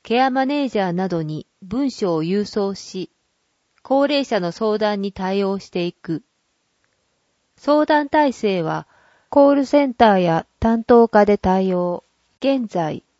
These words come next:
一日約三百件程度ある。問い。事業者への支援は、飲食店以外の事業者にも、支援の拡充ができないか問う。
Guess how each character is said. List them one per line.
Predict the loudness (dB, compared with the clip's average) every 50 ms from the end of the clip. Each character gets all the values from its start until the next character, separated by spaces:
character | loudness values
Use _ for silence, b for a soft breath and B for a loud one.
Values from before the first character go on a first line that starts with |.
| _ _ _ -18
一 | -16 -10 -6 -4
日 | -4 -4 -4 -4 -4 -2
約 | 0 0 -2 _ -6 -8 -8 -10 _
三 | -10 -8 -6 -4 -4
百 | -2 -4 -4 -4 -6
件 | -6 -2 -2 -2 -2 0
程 | 0 2 2 2 2
度 | 0 0
あ | -2 -2 -4
る。 | -6 -10 -18 _ _ _ _ _ _ _ _ _ _ _ _ _ _ _ _ _ _ _ _ _ _ -2
問 | 2 4 4 4 4
い。 | 2 -2 _ _ _ _ _ _ _ _ -4
事 | -4 -2
業 | 2 2 4 4 2
者 | 2 0 0 2
へ | 2 0 0
の | -2 -6
支 | -6 -6 -4 -2 -2
援 | -2 -2 -2 -4 -4
は、 | -4 -6 -6 -6 -8 _ _ _ _ _ _ _ -6
飲 | -4 -2 -2 -2
食 | -2 -2 -2 -2 -2 0
店 | 2 2 2 2 2
以 | 0
外 | 0 0 0 0 -2
の | -4 -6
事 | -4 -4 -4 -2
業 | 2 2 2 2
者 | 0 -2 -6 -6
に | -6 -6
も、 | -8 -6 -8 -8 -10 _ _ _ _ _ _ _ _ _ _ _ _ _
支 | -20 -16 -6 0 2
援 | 4 4 4 4 2
の | 0 0
拡 | -2 -4 -4 -4 -4
充 | -2 0 0 2
が | 2 0 0
で | 0 -4
き | -2 -2 -2
な | 0 0 0
い | -2 -4
か | _ -6 -6 -6 -6 -6 _ _ -10
問 | -6 -4 -4 -2 -2 -4
う。 | -6